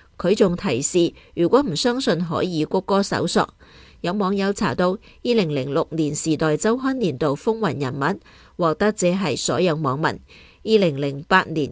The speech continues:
感動中國特別獎獲得者係全體中國人。報道稱，唔單止係胡金牛，該校物理學院另一位原教授陳炯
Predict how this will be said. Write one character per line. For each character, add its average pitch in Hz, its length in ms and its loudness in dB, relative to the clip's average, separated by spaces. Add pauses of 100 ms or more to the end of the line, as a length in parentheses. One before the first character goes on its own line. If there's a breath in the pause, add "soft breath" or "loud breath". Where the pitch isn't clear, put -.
感 165 220 -4
動 175 240 0
中 233 180 2
國 185 160 2
特 156 140 -4
別 156 180 -2
獎 151 300 -2 (320 soft breath)
獲 156 160 -2
得 185 160 -2
者 147 240 -2
係 175 260 -2
全 131 300 -2
體 147 220 -2
中 190 220 0
國 175 160 0
人。 127 300 -4 (580 loud breath)
報 180 160 -2
道 160 160 4
稱， 254 280 0 (340 soft breath)
唔 165 100 -4
單 269 220 -2
止 214 140 -4
係 214 260 -2
胡 139 160 -4
金 196 260 -2
牛， 147 220 -2 (400 soft breath)
該 214 220 0
校 214 240 -2
物 160 140 -4
理 151 200 0
學 170 240 -2
院 151 240 -2
另 156 140 -4
一 196 80 0
位 185 180 0
原 147 260 -2
教 165 220 -2
授 143 260 -2
陳 127 300 -6
炯 139 300 -4